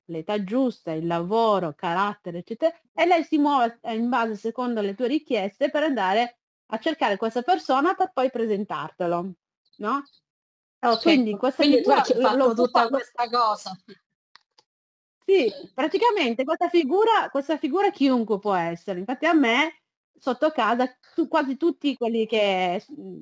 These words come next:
Speaker 1: vorrebbero, tra virgolette, aiutarmi, mi dicono ogni giorno: "Posso farti io da Meren? Posso farti io da Meren?" Una, <laughs> una addirittura mi ha detto:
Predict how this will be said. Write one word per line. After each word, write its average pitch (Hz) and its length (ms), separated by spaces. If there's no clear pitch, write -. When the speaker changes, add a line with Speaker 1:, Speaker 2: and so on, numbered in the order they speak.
Speaker 1:
vorrebbero, 220 760
tra 233 200
virgolette, 254 600
aiutarmi, 240 760
mi 226 200
dicono 226 320
ogni 294 180
giorno: 220 400
"Posso 302 260
farti 294 360
io 262 160
da 240 140
Meren? 214 420
Posso 247 260
farti 262 340
io 226 140
da 196 140
Meren?" 180 420
Una, 349 200
<laughs> 302 240
una 339 300
addirittura 285 640
mi 233 80
ha 247 80
detto: 247 340